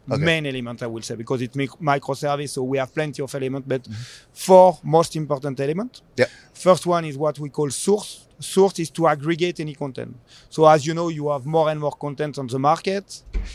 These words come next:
Speaker 2: If you want to have video offers, you need to aggregate content coming from Amazon, Disney, Turner, Fox, and all your content. So we have a super aggregator tool.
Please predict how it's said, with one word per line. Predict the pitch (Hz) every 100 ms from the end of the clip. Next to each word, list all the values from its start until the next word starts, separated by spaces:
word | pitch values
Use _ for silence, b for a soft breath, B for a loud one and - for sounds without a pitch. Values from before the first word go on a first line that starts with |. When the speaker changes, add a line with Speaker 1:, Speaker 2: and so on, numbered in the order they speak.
| B
Speaker 2:
If | 165 170 170 165 -
you | 165
want | 151 160 165 156
to | - 139
have | 143 139
video | 127 120 160 156 151 151 143 139 _ -
offers, | 151 - 175 185 - -
you | 139 147
need | 151 147
to | 143
aggregate | 139 143 143 -
content | 143 143 143
coming | 143 135 127
from | - 120
Amazon, | 123 135 131 135 127
Disney, | 135 - 139
Turner, | 131 143 127 139 131
Fox, | - - 131 - - B B B B
and | 143 151 165
all | 202 190
your | 180
content. | 170 151 143 151 170 - - _
So | - 151 151
we | 143 151
have | 135
a | 143
super | - 196 156
aggregator | 160 139 143 143 147 135
tool. | 147 160